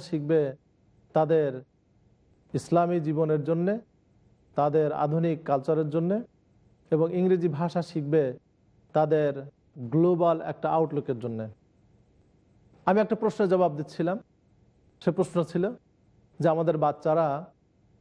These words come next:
তিনটে ভাষা কিভাবে শিখবে। তার উত্তর আমি বলছিলাম যে মালয়েশিয়াতে হিন্দু মালয় যারা আছে, মালয়েশিয়ান আছে, চাইনিজ মালয়েশিয়ান যারা আছে, তারা সবাই কিন্তু তিনটে ভাষা জানে। তারা কোনোদিন কমপ্লেন করে নাই যে আমাদের বাচ্চারা কিভাবে তিনটে ভাষা শিখবে।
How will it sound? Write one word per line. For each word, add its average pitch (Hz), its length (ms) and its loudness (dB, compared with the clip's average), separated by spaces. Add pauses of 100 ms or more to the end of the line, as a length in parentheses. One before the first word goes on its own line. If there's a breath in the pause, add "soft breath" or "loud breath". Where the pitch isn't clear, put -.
(720)
তিনটে 180 260 2 (100)
ভাষা 156 240 -6
কিভাবে 135 320 -2 (100)
শিখবে। 113 300 -8 (460)
তার 151 140 2
উত্তর 147 240 -4
আমি 143 180 -2
বলছিলাম 135 400 -4
যে 131 120 0
মালয়েশিয়াতে 147 540 0 (720)
হিন্দু 156 320 2
মালয় 143 280 0
যারা 131 220 0
আছে, 127 140 -10 (120)
মালয়েশিয়ান 131 480 -2
আছে, 123 140 -8 (120)
চাইনিজ 139 340 -2
মালয়েশিয়ান 135 420 -2
যারা 123 220 -2
আছে, - 180 -8 (460)
তারা 196 120 4 (120)
সবাই 208 260 2
কিন্তু 208 260 -4
তিনটে 202 280 0
ভাষা 180 240 -6
জানে। 110 180 -6 (1120)
তারা 214 220 4
কোনোদিন 240 320 0
কমপ্লেন 196 280 0 (100)
করে 139 180 0
নাই 190 120 -2 (220)
যে 165 120 2
আমাদের 165 280 2
বাচ্চারা 156 380 0
কিভাবে 175 360 0
তিনটে 143 260 -2
ভাষা 127 260 -8
শিখবে। 127 280 -6